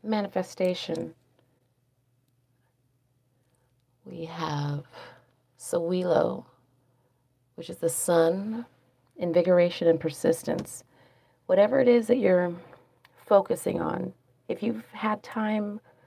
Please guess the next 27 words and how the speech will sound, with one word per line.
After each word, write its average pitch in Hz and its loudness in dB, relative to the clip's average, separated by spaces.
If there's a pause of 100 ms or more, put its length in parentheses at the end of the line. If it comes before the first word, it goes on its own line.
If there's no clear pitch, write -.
(240)
times 202 -2
where 196 -4
you 202 -4
felt 226 -4
you 185 -4
were 180 -4
not 180 -6
being 180 -4
persistent, 165 -10 (480)
you 180 -14
need 185 -2
to 196 -6
forgive 170 -4
yourself. 165 -2 (840)
All 185 -8
right, 180 0
we've 202 -2
got 180 -2
Perthro 202 0 (300)
coming 247 2
out 240 0
kinda 220 -2
sideways 175 2
here. 185 -2 (640)
That's - -16
the 220 -6
unknown, 214 4